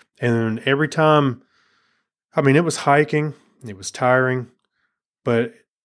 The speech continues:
it was so beautiful. There were areas where there's, it looks like any scene you've seen in an old Western with a little creek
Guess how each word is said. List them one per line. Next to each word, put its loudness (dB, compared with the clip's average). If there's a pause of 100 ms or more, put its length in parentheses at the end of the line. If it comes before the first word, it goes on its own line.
(440)
it 2
was 2
so 2
beautiful. -2
There -2
were -2
areas 0
where 0 (560)
there's, -2 (200)
it -2
looks 0
like -2
any 0
scene 0
you've -2
seen -2
in 0
an -2
old -2
Western 0
with -6
a -12
little -4
creek -4